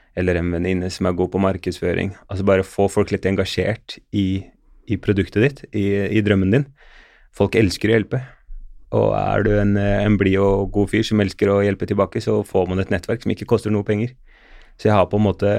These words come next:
jeg får hjelp av de sjukeste advokatene, så, og ikke at jeg har hatt behov for de, men det er sånn, folk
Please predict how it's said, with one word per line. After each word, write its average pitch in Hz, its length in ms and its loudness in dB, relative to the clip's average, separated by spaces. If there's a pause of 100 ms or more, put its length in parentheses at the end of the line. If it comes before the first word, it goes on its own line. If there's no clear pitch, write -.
jeg 104 240 -2
får 107 160 4
hjelp 101 240 -2
av 98 260 0 (380)
de - 140 -6 (100)
sjukeste 101 560 -2
advokatene, 101 680 0 (340)
så, 110 160 0
og 101 800 0 (180)
ikke 110 240 4
at 92 80 2
jeg 98 60 4
har 95 80 4
hatt 92 100 -8
behov 90 240 2
for - 160 2
de, 120 80 2
men 107 320 0
det 101 80 0
er 98 80 0
sånn, 98 80 -4
folk - 460 -2